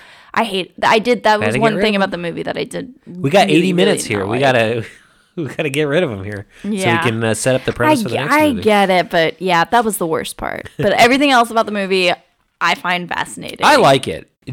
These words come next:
Speaker 2: To me, I still think it breaks the rules of the first movie, but I like it.
Speaker 1: I, I think
Speaker 2: I think
Speaker 1: it,
Speaker 2: it's a good movie.
Speaker 1: I think it breaks the rules a little bit, but I think it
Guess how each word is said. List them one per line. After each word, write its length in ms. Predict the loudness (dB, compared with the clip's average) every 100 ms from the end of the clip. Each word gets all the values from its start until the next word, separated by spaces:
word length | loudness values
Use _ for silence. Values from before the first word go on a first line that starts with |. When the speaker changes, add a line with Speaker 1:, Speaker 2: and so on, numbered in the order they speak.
| -10
Speaker 2:
To 100 | -6
me, 180 | -2 2
I 100 | 4
still 220 | 2 0
think 200 | 0 0
it 80 | -2
breaks 280 | -2 -4 -4
the 80 | -4
rules 220 | -2 -2
of 40 |
the 60 | -6
first 320 | -6 -6 -4
movie, 260 | -6 -6 -8
but 220 | -4 0
I 100 | 2
like 320 | 0 -4 -8
it. 120 | -12 -8
Speaker 1:
I, 540 | -4 -2 0 -2 -4 0
I 100 | 0
think 160 | 0 0
Speaker 2:
I 40 |
think 120 | 0 0
Speaker 1:
it, 20 |
Speaker 2:
it's 100 | -4
a 40 |
good 120 | -14 -18
movie. 140 | -10 -4
Speaker 1:
I 40 |
think 140 | -4
it 40 | -2
breaks 200 | -4 -4
the 80 | -8
rules 220 | -8 -4
a 80 | -4
little 340 | -2 -2 -2
bit, 360 | 0 -2 -2 -2
but 180 | -2 0
I 160 | -2 -2
think 220 | -4 -4
it 280 | -2 -4